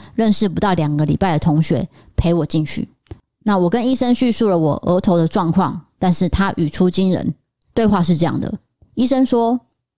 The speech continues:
：“你以为你是周子瑜吗？”我说：“啊，周子瑜？”于是我就跟朋友对看，非常的尴尬。医生又说：“我问你是周子瑜吗？”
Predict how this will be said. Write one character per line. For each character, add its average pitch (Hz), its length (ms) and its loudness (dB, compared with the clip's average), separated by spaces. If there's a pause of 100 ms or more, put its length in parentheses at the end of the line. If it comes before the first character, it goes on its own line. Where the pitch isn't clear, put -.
(440)
：“你 269 120 2
以 330 40 2
为 220 160 2
你 165 100 0
是 202 200 0
周 208 240 0
子 160 160 -6
瑜 - 160 -4
吗？” - 260 -2 (720)
我 160 100 -2
说 185 380 0 (480)
：“啊， 208 160 -2 (680)
周 320 160 0
子 170 200 2
瑜？” 160 220 2 (720)
于 170 80 0
是 196 160 0
我 180 40 2
就 175 100 0
跟 196 200 0
朋 - 160 0
友 160 100 0
对 165 180 -2
看， - 200 -4 (220)
非 196 140 -2
常 165 140 0
的 147 80 -2
尴 156 200 -2
尬。 151 100 -4 (440)
医 254 120 0
生 269 140 0
又 247 120 0
说 220 340 0 (800)
：“我 175 200 0
问 170 420 0 (380)
你 180 180 2
是 170 340 0 (160)
周 233 340 0
子 175 320 0
瑜 151 220 2
吗？” 170 360 0